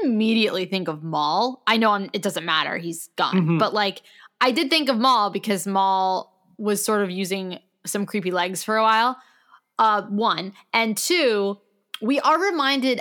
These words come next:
Speaker 1: again that Tatooine, Tatooine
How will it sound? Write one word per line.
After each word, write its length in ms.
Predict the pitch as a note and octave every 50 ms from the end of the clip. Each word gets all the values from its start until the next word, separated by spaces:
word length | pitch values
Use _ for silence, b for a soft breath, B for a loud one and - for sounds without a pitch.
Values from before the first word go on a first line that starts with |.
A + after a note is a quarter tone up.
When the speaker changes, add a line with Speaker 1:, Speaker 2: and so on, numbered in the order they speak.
| - -
Speaker 1:
again 920 | A3+ F#3 E3+ E3+ F3 F3 G3 A#3 A#3+ A#3+ G#3 F3+ - - D#2+ C2 - G3+ - _ _ _ - -
that 220 | G3 A3+ A3 -
Tatooine, 880 | - A3 A3+ A3+ - - A#3+ A3+ A3 G#3+ G#3 G#3 G3+ G3 G3 G3+ G3 _ _ _ _ _ _ _ _ _ _ _ _ -
Tatooine 1000 | - - - - - G3+ A3 A#3+ B3+ B3+ B3 A#3 G#3 F3+ D#3+ E3 E3 F3 F3+ F3+